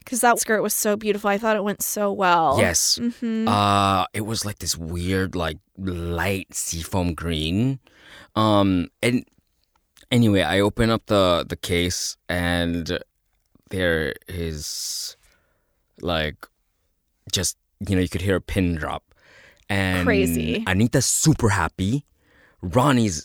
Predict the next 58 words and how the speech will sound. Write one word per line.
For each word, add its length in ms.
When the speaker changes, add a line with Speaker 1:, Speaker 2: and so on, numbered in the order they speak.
Speaker 2:
like, 220
over 260
the 120
moon. 520
So 260
I'm 200
like, 260
you 80
know, 120
we, 240
like, 260
I 60
grab 340
it 80
out 320
and 180
I'm 120
just 180
like, 100
"All 80
right." 240
And 160
she 80
starts, 340
like, 220
you 60
know, 200
just 300
undressing. 680
And 200
then, 320
uh, 300
so 160
the 100
way 160
that 120
you, 140
okay, 200
exactly. 500
So 140
the 100
way 100
you 140
put 180
it 120
on, 240
it's 120
like, 240
it's, 300
it's 160
like 140
a 80
cuff. 480
It's 100
like 120
a 40
bracelet 560
Speaker 1:
Yeah. 440